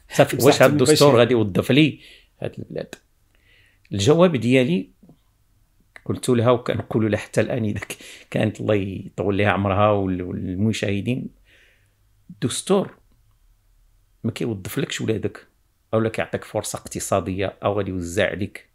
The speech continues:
Speaker 1: مكافآت مالية. لا. الدستور هو واحد الوثيقة سياسية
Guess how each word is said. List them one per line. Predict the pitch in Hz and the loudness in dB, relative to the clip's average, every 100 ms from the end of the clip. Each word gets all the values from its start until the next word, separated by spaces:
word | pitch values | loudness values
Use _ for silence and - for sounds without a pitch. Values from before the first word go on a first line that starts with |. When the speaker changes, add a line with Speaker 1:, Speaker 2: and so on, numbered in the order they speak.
| - | -14
Speaker 1:
مكافآت | 117 107 - - 95 - | -10 -8 -8 -6 -8 -4
مالية. | 90 90 - - _ _ _ _ _ _ _ _ - | -6 -6 -12 -16 _ _ _ _ _ _ _ _ -16
لا. | - - _ _ _ _ _ _ _ - _ _ _ - | -16 -16 _ _ _ _ _ _ _ -20 _ _ _ -6
الدستور | 113 110 - 151 | -4 -2 0 2
هو | 110 | 2
واحد | 101 - | 0 -2
الوثيقة | 101 101 104 139 - | -4 -4 -2 -6 -4
سياسية | 101 - 98 92 - 117 151 - | -6 -4 -4 -4 -4 -2 -2 -4